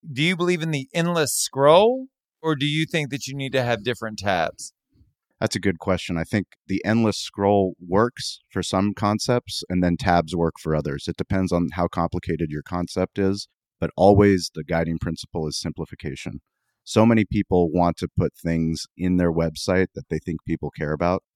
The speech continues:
Speaker 2: It's great to have awards. It's great that somebody wrote a review about you. Yes, put those on there. Yes, you've had so many Yelp reviews.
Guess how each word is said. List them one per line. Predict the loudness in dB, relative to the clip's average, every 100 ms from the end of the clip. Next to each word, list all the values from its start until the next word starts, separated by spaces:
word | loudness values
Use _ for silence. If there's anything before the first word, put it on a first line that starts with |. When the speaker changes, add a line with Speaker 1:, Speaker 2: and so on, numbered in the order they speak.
| -10
Speaker 2:
It's | -8
great | 2 4 4
to | 4
have | 2 2
awards. | 0 2 2 0 -2
It's | -14
great | -6 -2 -2 -2
that | -4 -4 _ _ _
somebody | -4 0 2 2
wrote | 4 4
a | 4
review | 0 0 0
about | 2 0 -2
you. | -4 0
Yes, | 2 2 0
put | -6 -2
those | -2 0
on | -4 -4
there. | -6
Yes, | -4 -4 -4
you've | -4
had | -2 -2
so | -2
many | -2 -2 -6 _ -2
Yelp | 2 2 0
reviews. | -6 -6 -8